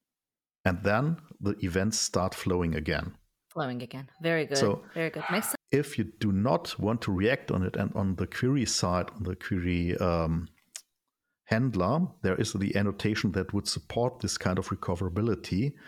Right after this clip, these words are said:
Speaker 1: but you don't use it and you just use the default gateway, it, uh, just falls back to, um, one of the other strategies, and you don't have to worry about it if you don't want to consume it. So it's really, uh, robust against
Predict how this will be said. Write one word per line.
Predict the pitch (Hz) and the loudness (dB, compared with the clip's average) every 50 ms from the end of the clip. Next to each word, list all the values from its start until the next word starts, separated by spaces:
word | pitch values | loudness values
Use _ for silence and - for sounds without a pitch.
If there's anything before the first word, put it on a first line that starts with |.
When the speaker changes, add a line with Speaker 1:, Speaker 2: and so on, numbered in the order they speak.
| - - - _ | -20 -20 -8 _
Speaker 1:
but | - 92 - | -4 -2 -2
you | - 90 | -2 -2
don't | 82 95 90 85 73 - | 0 0 0 0 -2 -2
use | 110 117 143 135 131 | -2 0 0 0 0
it | 131 - | 0 0
and | 101 101 95 | 0 0 0
you | 98 87 | 0 -2
just | - - 90 92 - - - | 0 0 0 -2 -2 -4 -4
use | 101 92 - - | -4 -4 -4 -4
the | - 101 85 | -4 -4 -4
default | - - 90 - - - 95 98 92 - - | -2 -4 -8 -6 -4 -2 -2 -2 -2 -2 -2
gateway, | 101 95 110 110 107 - 104 101 101 104 110 - - - - - - - - - - - _ _ _ _ _ | -2 0 0 -2 -2 -2 0 2 2 0 0 -2 -6 -14 -20 -20 -20 -20 -20 -20 -20 -20 _ _ _ _ _
it, | - 92 92 90 - - - - | -2 0 0 0 -2 -6 -8 -4
uh, | - 92 90 87 85 85 85 82 - | 0 0 2 2 2 0 -2 -4 -6
just | - - 92 90 95 - - - - - - - - | -4 0 0 0 0 0 -2 -4 -4 -8 -14 -14 -14
falls | - - - 101 98 95 95 - | -8 -2 0 2 2 2 0 -2
back | - 82 78 92 95 - - - - | -4 0 0 0 0 0 -2 -8 -4
to, | - 104 90 87 85 85 87 - | -2 0 2 2 2 2 2 2
um, | 87 85 82 82 85 82 - _ _ | 2 2 2 2 0 -2 -4 _ _
one | - 92 90 87 | 0 0 2 2
of | 82 | 0
the | 95 95 - | 0 0 0
other | 87 85 87 87 | 0 0 0 -2
strategies, | - - - - 87 85 - - 87 - 90 87 85 85 - - - - _ _ _ _ _ _ _ _ _ _ _ - | -2 -2 -2 -2 -2 -2 -2 -6 -4 -2 0 0 0 0 -2 -4 -6 -8 _ _ _ _ _ _ _ _ _ _ _ -2
and | 95 90 87 90 92 92 - | 0 2 2 2 0 0 -2
you | 98 | -2
don't | 82 - 85 80 76 - | -2 0 0 -2 0 0
have | 85 82 - - | -2 -2 -2 -4
to | - 90 | -6 -4
worry | 80 78 78 82 85 | -2 0 0 0 0
about | 82 76 - - - - 98 | -2 -2 -2 -2 -2 -2 -4
it | - - - | -4 -4 -6
if | - - - | -6 -4 -4
you | 87 | -4
don't | - 87 82 85 - - | -2 -2 -2 -2 -2 -2
want | 87 85 80 | -2 -2 -2
to | - - | -2 -4
consume | - - 87 - - - 82 80 78 | -4 -6 -6 -4 -4 -4 -2 -2 -2
it. | 76 73 - - - _ _ _ _ _ - | -4 -4 -8 -12 -18 _ _ _ _ _ -16
So | - - 90 85 | -8 -4 -2 -2
it's | 82 - | -2 0
really, | 101 90 85 85 82 82 - | 0 0 0 0 0 0 0
uh, | 87 82 80 | 0 0 0
robust | 80 90 87 87 87 85 90 87 82 - - - | 0 0 0 0 0 0 0 0 0 0 -2 -6
against | 92 - - 80 85 87 - - - | -6 -4 -4 -4 -4 -4 -8 -10 -12